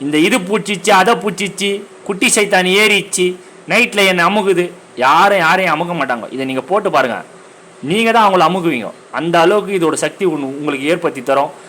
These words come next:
முயற்சி பண்ணி பாருங்க. இதோட விலை ரெண்டாயிரத்தி எட்நூறு ரூபாய். இதோட பேரு பதிவுல கொடுக்க முடியாதுன்றதோட இது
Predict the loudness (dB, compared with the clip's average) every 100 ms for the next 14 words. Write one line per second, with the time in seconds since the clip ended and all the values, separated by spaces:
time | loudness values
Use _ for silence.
0 | -20 -4 -2 -2 -2 0 0 2 2 0
1 | -2 -6 -16 -18 -8 0 2 4 4 4
2 | 4 2 -4 -16 -20 -18 -2 -2 2 4
3 | 4 4 2 -2 -2 -4 -10 -4 -4 -2
4 | 0 4 4 4 2 -4 0 2 2 2
5 | 4 4 4 4 2 -6 -20 -20 -20 -20
6 | -20 -10 -2 0 2 2 2 0 0 0
7 | 2 4 4 2 2 4 4 2 -2 -4